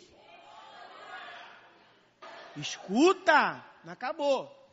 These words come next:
Pegaram os homens, pegaram as esposas, pegaram as crianças, pegaram todo mundo e lançaram na cova. Quando lançam eles na cova,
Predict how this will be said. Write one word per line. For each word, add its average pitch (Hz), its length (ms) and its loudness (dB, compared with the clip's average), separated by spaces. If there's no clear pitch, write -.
Pegaram 370 360 10
os 269 100 -2
homens, 370 380 8
pegaram 302 340 4
as 254 80 -2
esposas, 254 560 4
pegaram 254 300 0
as 233 100 -8
crianças, 226 480 -2
pegaram 220 380 -6
todo 254 340 -2
mundo 202 340 -12
e 240 80 -8
lançaram 254 500 -2
na 233 140 -2
cova. 151 400 -8
Quando 226 260 -8
lançam 269 460 -4
eles 240 240 -4
na 214 140 -8
cova, 180 400 -8